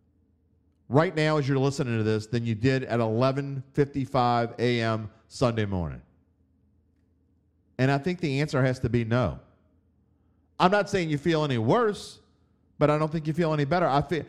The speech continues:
I think they're, you know, usually after week one, and again, you don't take anything for granted. You don't, and, and I laugh at people that say, that, I told you this,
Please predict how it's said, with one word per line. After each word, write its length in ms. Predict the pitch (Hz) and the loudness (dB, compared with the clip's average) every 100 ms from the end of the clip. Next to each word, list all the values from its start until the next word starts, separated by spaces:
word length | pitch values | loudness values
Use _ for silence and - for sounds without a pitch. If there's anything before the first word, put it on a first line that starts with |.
| - - | -10 -2
I 120 | 151 | -2
think 240 | 175 160 | -2 -2
they're, 340 | 160 147 131 - - _ _ _ _ | 0 0 -2 -6 -20 _ _ _ _
you 60 | 151 | -4
know, 80 | 156 | 0
usually 420 | 156 180 185 175 | 0 0 0 0
after 240 | 156 160 | 0 0
week 240 | 151 147 151 | 0 0 0
one, 300 | 190 170 143 | 0 2 0
and 80 | |
again, 280 | 139 165 135 | 0 0 0
you 80 | 143 | 0
don't 160 | 185 - | 0 -2
take 200 | 165 160 | -2 0
anything 340 | 160 160 147 | 0 0 -2
for 80 | 139 | 0
granted. 300 | 139 135 123 | 0 2 2
You 60 | |
don't, 220 | 139 143 - - _ - | 0 -4 -8 -20 _ -6
and, 220 | 139 131 | -4 0
and 160 | 139 | 2
I 100 | 143 | 2
laugh 320 | 160 160 156 147 | 2 2 2 -2
at 140 | - | 0
people 220 | 143 123 | 0 2
that 180 | 131 110 | -2 0
say, 340 | 139 117 117 - 87 | 0 2 0 -4 -6
that, 220 | 120 - | -6 0
I 100 | 113 | 0
told 240 | 120 165 147 | 2 2 2
you 220 | 135 131 | 2 2
this, 300 | 131 - | 0 -4